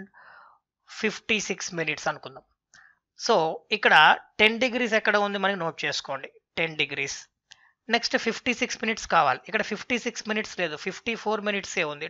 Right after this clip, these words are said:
టెన్ డిగ్రీస్, ఫిఫ్టీ ఫోర్ మినిట్స్ దగ్గర మనకి ఇంటర్సెక్టింగ్ ప్లేస్‌లో మనకి ఎంత ఉంది? వన్ ఎయిట్ నైన్ వన్. ప్రతిదానికి ముందు పాయింట్ ఉంటుంది.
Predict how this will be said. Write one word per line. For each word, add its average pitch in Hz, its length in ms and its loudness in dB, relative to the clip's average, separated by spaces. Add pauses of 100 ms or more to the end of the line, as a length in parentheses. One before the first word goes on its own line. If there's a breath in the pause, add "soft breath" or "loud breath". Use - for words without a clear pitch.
టెన్ 196 240 -4
డిగ్రీస్, 214 460 -4
ఫిఫ్టీ - 380 -8
ఫోర్ 214 300 -2
మినిట్స్ 208 360 -6
దగ్గర 202 240 -2
మనకి 202 240 -4
ఇంటర్సెక్టింగ్ 196 600 -8
ప్లేస్‌లో 202 360 -4
మనకి 190 220 -6
ఎంత 185 160 -10
ఉంది? 190 220 -6
వన్ 180 220 0
ఎయిట్ 185 220 -2
నైన్ 160 200 0
వన్. 147 160 -4 (1000 loud breath)
ప్రతిదానికి 247 580 6
ముందు 220 300 -4
పాయింట్ 185 280 6
ఉంటుంది. 156 340 -10